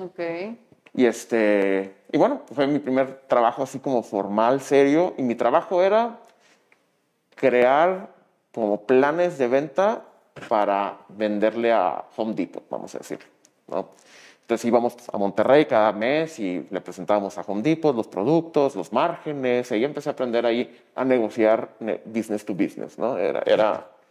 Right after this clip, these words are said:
Speaker 2: porque nos tocó trabajar con Home Depot, nos to-, tocó, tro-, tocó trabajar con Sears, nos tocó venderle a Liverpool, nos vende-, puros de, a los, a los key accounts que le llamamos.
Speaker 1: Sí.
Speaker 2: Este, me tocó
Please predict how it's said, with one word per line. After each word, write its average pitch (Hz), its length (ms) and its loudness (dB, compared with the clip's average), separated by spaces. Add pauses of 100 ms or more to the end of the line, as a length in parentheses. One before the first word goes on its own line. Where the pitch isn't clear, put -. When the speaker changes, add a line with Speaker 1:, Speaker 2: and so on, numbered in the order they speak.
(420)
Speaker 2:
porque - 200 -2
nos 104 240 -2
tocó 117 420 2
trabajar 113 320 2
con 104 160 -4
Home 92 200 -6
Depot, - 320 0
nos 107 100 -2
to-, 101 120 -12
tocó, - 380 -4 (100)
tro-, 107 200 -2 (240)
tocó 120 220 0
trabajar 113 300 -2
con 104 120 -8
Sears, 92 600 -2
nos - 140 -10
tocó 101 240 -4
venderle 101 380 0
a - 20 0
Liverpool, 90 560 -2
nos 95 120 -4
vende-, 98 220 -2
puros 170 340 4
de, 151 220 2
a 113 60 -2
los, 104 180 -4 (160)
a - 60 -2
los 104 180 -2
key 135 120 4
accounts 135 380 -2
que 160 120 -6
le 143 80 0
llamamos. 147 520 -2 (140)
Speaker 1:
Sí. 190 480 -10
Speaker 2:
Este, - 360 -2
me 92 180 0
tocó - 280 -6